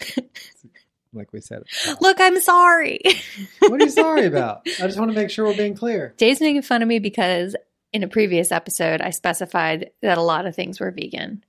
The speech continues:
Speaker 1: And I did that to get ahead of potential people, uh, dragging me for saying that we were eating fish tacos when we were vegan. Was that it? No, shrimp.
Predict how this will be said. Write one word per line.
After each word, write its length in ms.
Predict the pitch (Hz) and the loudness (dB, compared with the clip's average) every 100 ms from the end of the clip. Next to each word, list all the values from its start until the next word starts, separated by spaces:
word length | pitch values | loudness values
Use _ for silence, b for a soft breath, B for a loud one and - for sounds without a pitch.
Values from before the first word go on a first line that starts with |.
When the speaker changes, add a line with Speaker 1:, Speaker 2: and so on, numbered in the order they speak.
| - | -6
Speaker 1:
And 100 | 202 | -4
I 80 | 190 | 0
did 240 | 269 247 | 0 2
that 340 | 185 175 - _ _ _ _ | 0 0 -4 _ _ _ _
to 680 | - - 208 180 165 165 175 | -8 -2 0 2 0 -2 -2
get 140 | 175 170 | -2 0
ahead 340 | 170 196 185 | 0 0 0
of 320 | 165 180 - | -2 -4 -8
potential 460 | - 165 190 170 170 | -16 -6 -6 -2 -4
people, 560 | - 196 175 160 160 B B B B B _ - | -4 -4 -2 -4 -4 B B B B B _ -6
uh, 220 | 190 175 | -2 -2
dragging 440 | 165 180 180 175 170 | 0 2 2 -2 -4
me 400 | 160 160 160 165 _ _ _ | -2 -2 -2 -6 _ _ _
for 480 | - 160 156 165 165 _ _ _ _ _ _ | -2 -2 -2 -6 -10 _ _ _ _ _ _
saying 640 | - - 180 170 165 165 170 | -10 -4 -2 0 -2 -6 -4
that 140 | 185 | -4
we 140 | 202 | -4
were 100 | 190 | -4
eating 300 | 180 180 185 | -4 -4 -6
fish 260 | 180 170 - | -4 -6 -4
tacos 480 | 190 175 208 214 214 | -4 -2 -2 -4 -2
when 100 | 220 | -4
we 140 | 240 | -2
were 140 | 240 226 | -2 -2
vegan. 360 | 254 269 285 | -4 -2 -4
Was 140 | 226 214 | -4 -2
that 180 | 233 262 | 0 0
it? 180 | 285 | -2
No, 180 | 220 214 | 2 2
shrimp. 480 | 185 - 185 156 | 0 0 0 -2